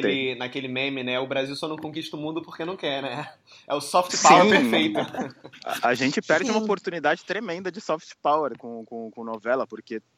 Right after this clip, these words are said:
Speaker 2: todo mundo assiste, é um
Speaker 1: Talvez
Speaker 2: produto
Speaker 1: seja
Speaker 2: de
Speaker 1: melhor assim,
Speaker 2: exportação.
Speaker 1: né? Devo manter o f-, soft power, porque é melhor pra gente ser legal no mundo inteiro. Voltando à história do <laughs> Escravizaura, que a Ellen, na verdade, começou a introduzir o tema,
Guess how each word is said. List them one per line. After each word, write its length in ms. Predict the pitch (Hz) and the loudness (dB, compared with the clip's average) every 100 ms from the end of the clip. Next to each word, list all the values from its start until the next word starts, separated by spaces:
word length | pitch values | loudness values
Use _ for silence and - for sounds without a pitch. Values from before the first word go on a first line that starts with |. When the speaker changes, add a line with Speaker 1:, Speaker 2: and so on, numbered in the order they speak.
| _ _ | _ _
Speaker 2:
todo 180 | 123 120 | -6 -4
mundo 180 | 120 | -4
assiste, 380 | 127 - 127 - | -6 -4 -8 -4
é 40 | 110 | -6
um 60 | |
Speaker 1:
Talvez 320 | 101 123 160 | -2 -2 -2
Speaker 2:
produto 100 | 170 175 | -4 -4
Speaker 1:
seja 60 | 170 | 2
Speaker 2:
de 60 | |
Speaker 1:
melhor 160 | 170 156 | 4 4
assim, 220 | 123 - | 4 2
Speaker 2:
exportação. 60 | 113 | 0
Speaker 1:
né? 120 | 117 | 0
Devo 280 | 113 135 139 | -2 -6 -6
manter 240 | 151 151 156 | -10 -6 -8
o 80 | |
f-, 160 | 147 131 | -8 -10
soft 260 | 139 123 147 | -8 -8 -6
power, 320 | 123 120 135 | -2 -2 -2
porque 220 | 135 - | -6 -14
é 20 | |
melhor 240 | 131 120 120 | -12 -8 -8
pra 100 | 123 | -10
gente 140 | 131 | -16
ser 160 | - 135 | -14 -8
legal 300 | 123 120 127 | -6 -4 -6
no 60 | |
mundo 120 | 127 | -8
inteiro. 400 | 135 127 107 95 _ _ - | -12 -8 -10 -10 _ _ -4
Voltando 380 | 156 156 175 185 | -4 -2 0 0
à 20 | |
história 400 | - 156 156 151 | 2 4 4 4
do 240 | 165 143 | 2 0
<laughs> 40 | 143 | -4
Escravizaura, 880 | - - 139 135 123 123 143 160 139 | -6 0 0 0 2 4 6 4 -2
que 100 | 123 | 0
a 60 | 120 | 0
Ellen, 200 | 123 127 | 0 -4
na 80 | 120 | -8
verdade, 300 | 123 117 - | -8 -8 -8
começou 420 | 123 117 - 135 | -12 -12 -12 -12
a 40 | |
introduzir 380 | 127 123 107 120 | -12 -14 -12 -12
o 60 | 120 | -6
tema, 340 | 151 175 131 | -4 -4 -8